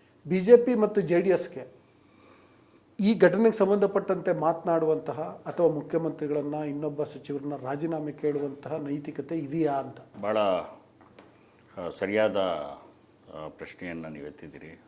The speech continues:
Speaker 2: ಸರಿಯಾದ ಚರ್ಚೆ ಇದು. ನೀವು ನಮ್ಮ ರಾಜಕೀಯ ಇತಿಹಾಸವನ್ನು ಗಮನಿಸಿದ್ರೆ ಆಫ್ ಲೇಟ್ ಕೆಲವು, ಆ, ಭಾಳ ವರ್ಷಗಳ ಹಿಂದೆ ಲಾಲ್ ಬಹದ್ದೂರ್ ಶಾಸ್ತ್ರಿ ಅಂತವರು ಬೇರೆ ಬೇರೆ
Speaker 1: ಹ್ಮ್.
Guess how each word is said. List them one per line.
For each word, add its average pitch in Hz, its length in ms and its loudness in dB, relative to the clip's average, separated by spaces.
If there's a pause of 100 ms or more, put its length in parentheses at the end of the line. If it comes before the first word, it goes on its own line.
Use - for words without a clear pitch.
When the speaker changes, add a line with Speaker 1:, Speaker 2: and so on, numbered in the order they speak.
(120)
Speaker 2:
ಸರಿಯಾದ 85 500 -8 (120)
ಚರ್ಚೆ 78 380 -14
ಇದು. - 240 -18 (880)
ನೀವು 104 460 -4
ನಮ್ಮ 110 320 -2
ರಾಜಕೀಯ 107 520 0
ಇತಿಹಾಸವನ್ನು 95 680 -6
ಗಮನಿಸಿದ್ರೆ 78 560 -14 (920)
ಆಫ್ 92 260 0
ಲೇಟ್ 82 240 -6 (340)
ಕೆಲವು, 95 640 -8 (400)
ಆ, 76 460 -6 (380)
ಭಾಳ 101 140 4
ವರ್ಷಗಳ 90 420 -2 (120)
ಹಿಂದೆ 95 400 -4 (600)
ಲಾಲ್ 92 200 -2
ಬಹದ್ದೂರ್ 92 280 -6
ಶಾಸ್ತ್ರಿ 78 400 -12
ಅಂತವರು 78 360 -10
ಬೇರೆ 76 240 -6
ಬೇರೆ 85 420 -4
Speaker 1:
ಹ್ಮ್. 135 240 -6